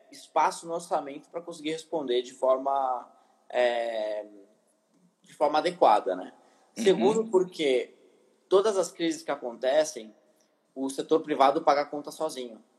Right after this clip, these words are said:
Speaker 1: E dessa vez tem uma, uma situação especial, que é o seguinte: é, essa crise não é uma crise de produtividade, não é uma crise que,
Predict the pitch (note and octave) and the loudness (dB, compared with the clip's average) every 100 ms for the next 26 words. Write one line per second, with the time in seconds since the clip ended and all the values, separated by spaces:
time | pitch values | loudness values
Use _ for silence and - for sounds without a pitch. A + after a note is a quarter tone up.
0 | _ _ _ _ - C#3 D3 F3 F3+ D#3 | _ _ _ _ -10 -4 2 2 2 -2
1 | D#3 F3+ - E3 D#3 D3+ C3+ C#3+ C#3 C3 | -2 -6 -6 -6 -4 -6 -6 -2 -2 -2
2 | - C#3+ C#3 C3+ C3+ C3+ C3 B2+ C#3 D#3+ | -4 -4 -4 -8 -8 -8 -6 0 4 4
3 | B2+ - - _ _ D3 D3 F#3+ E3 D#3+ | 2 -6 -20 _ _ -2 -2 -4 -6 -6
4 | D3+ A2 - _ _ - C3 B2+ B2+ D3 | -8 -14 -20 _ _ -2 4 4 4 -4
5 | D#3 E3 F3 F3+ F#3+ F#3 D#3+ C#3+ C3+ D3 | -12 -12 -6 -4 -2 -4 -8 -10 -8 -6
6 | C3 - B2+ C3 A2 A2+ A2 C#3+ E3+ D3+ | -6 -8 -4 2 4 2 0 -2 0 0
7 | - C#3+ C#3 C3+ B2+ - B2+ A#2 | -2 -4 -4 -4 -8 -6 -2 -2